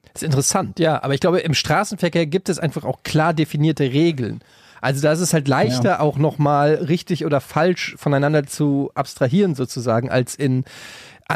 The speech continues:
Speaker 1: in anderen Situationen, wo du auch sagen kannst, ja, da hättest du dich aber auch anders verhalten können oder so. Aber nee, Einbahnstraße ist halt Einbahnstraße. Da gibt's ja eigentlich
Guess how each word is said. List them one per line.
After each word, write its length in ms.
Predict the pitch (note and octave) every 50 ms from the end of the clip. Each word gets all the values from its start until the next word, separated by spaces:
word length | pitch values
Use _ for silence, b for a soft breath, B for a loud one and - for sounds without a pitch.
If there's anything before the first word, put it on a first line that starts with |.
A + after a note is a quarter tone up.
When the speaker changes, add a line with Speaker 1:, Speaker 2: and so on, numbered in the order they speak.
| -
Speaker 1:
in 140 | - F3+ D#3
anderen 240 | A#2 F3 G3+ G#3+ F#3+
Situationen, 640 | D#3+ F3 - F3+ F#3 E3 - - - D#3+ E3+ E3+ D3
wo 80 | D#3
du 100 | D#3 E3
auch 120 | D3+ D3 -
sagen 200 | - C#3+ D3+ D3+
kannst, 240 | C#3 D#3 D#3+ - -
ja, 160 | B2+ G2+ A2+ C3
da 60 | B2+
hättest 220 | A#2 C3 B2+ -
du 40 | B2+
dich 120 | A#2+ B2 C#3+
aber 160 | B2+ B2 B2
auch 120 | A#2 A#2
anders 260 | G#2 A#2+ C#3 D#3 C#3+
verhalten 420 | - - C3+ B2 B2+ A#2+ - - A#2
können 220 | - C3+ A#2 A2+
oder 220 | A#2 A#2 A2+ A2 G#2+
so. 120 | A#2 G#2+
Aber 260 | F2 C3 B2 B2 A#2
nee, 280 | A#2 C3+ D3+ D#3+ C#3+ -
Einbahnstraße 600 | - C#3 D#3+ D#3+ D3+ - - - D3+ D3 C#3 D3
ist 80 | C#3 C3
halt 100 | C#3+ C3+
Einbahnstraße. 640 | - F3 F#3+ F3 C#3+ A#2+ - - - G#2+ G#2+ - B2
Da 80 | A#2
gibt's 220 | A2 C3 - - -
ja 80 | G2
eigentlich 320 | G#2 C3 B2 - - -